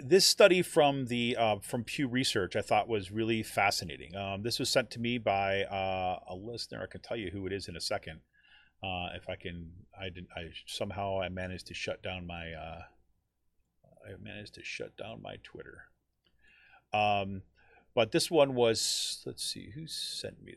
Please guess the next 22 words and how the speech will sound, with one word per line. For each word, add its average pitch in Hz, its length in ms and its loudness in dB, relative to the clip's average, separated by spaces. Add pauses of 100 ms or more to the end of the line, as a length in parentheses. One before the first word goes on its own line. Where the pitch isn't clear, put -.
this - 320 -10
one? 95 140 -18 (760)
I 101 60 -6
wanna 107 340 -2
say 104 380 0
it 95 140 -6
was 90 280 -8
Starry 107 560 0
Eyed. 69 380 -10 (180)
Uh, 50 1200 -12 (320)
yeah, 113 340 2 (100)
yeah, 92 360 -2
thank 139 220 2
you, 101 80 -6
Starry 82 280 -6
Eyed. 131 140 0 (420)
Uh, 110 160 6
that's 135 200 8
what 131 80 8
I 113 60 10
thought, 113 340 4
um, 98 460 -2